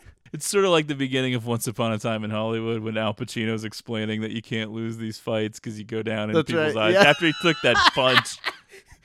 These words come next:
Speaker 2: He's just not a badass anymore. We can't see him that way.
Speaker 1: <laughs>
Speaker 2: No, but he is amazing in this role. I, as the movie was going on, I was kinda like, "Did Wade Garrett inspire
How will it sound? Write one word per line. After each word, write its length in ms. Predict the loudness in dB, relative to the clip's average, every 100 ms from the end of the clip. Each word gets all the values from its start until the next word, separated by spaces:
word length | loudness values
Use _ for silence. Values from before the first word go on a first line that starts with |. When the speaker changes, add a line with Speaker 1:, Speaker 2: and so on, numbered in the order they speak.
| _
Speaker 2:
He's 160 | -16 -12
just 160 | -10 -2
not 220 | 0 0
a 60 | 0
badass 520 | 0 2 4 2 2
anymore. 300 | 0 0 2
We 140 | 0
can't 320 | -2 -6 -6
see 200 | -6 -6
him 140 | -4 -2
that 200 | -4 0
way. 260 | 0 0 -4
Speaker 1:
<laughs> 40 | -20 _ -20 -20 _
Speaker 2:
No, 180 | 2 4
but 140 | 4
he 60 | 2
is 80 | 0
amazing 440 | 0 0 0 -4
in 80 | -6
this 180 | -8 -6
role. 280 | -4 -2 -4
I, 100 | -6
as 240 | -4 -4
the 120 | -4 -4
movie 220 | -4 -4
was 160 | -8
going 280 | -6 -6 -6
on, 160 | -6 -6
I 80 | -8
was 100 | -8
kinda 320 | -8 -6 -4
like, 240 | -4 -6 _ _ _ _
"Did 160 | -12 -8
Wade 320 | -6 -6 -6
Garrett 360 | -2 0 0
inspire 880 | -2 -8 -8 -6 -4 -4 -6 -8 -12